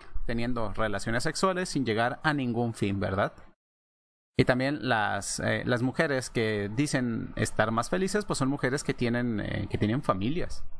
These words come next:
O sea, también la mayoría de los hombres, o sea, reportan ser más felices, sobre todo si tienen, eh,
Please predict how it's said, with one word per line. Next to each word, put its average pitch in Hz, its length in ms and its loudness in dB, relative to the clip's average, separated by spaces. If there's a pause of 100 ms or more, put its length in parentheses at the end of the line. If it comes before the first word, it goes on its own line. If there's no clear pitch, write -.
(1300)
O 104 40 6
sea, 117 140 2
también 131 380 0
la 127 160 2
mayoría 113 240 0
de 135 80 2
los 160 180 0
hombres, 175 340 -2
o 147 60 -2
sea, 101 600 0
reportan 117 500 2
ser 117 200 0
más 120 180 0
felices, 165 360 -2
sobre 117 240 0
todo 123 200 2
si 117 160 -2
tienen, 113 440 0 (800)
eh, 107 640 0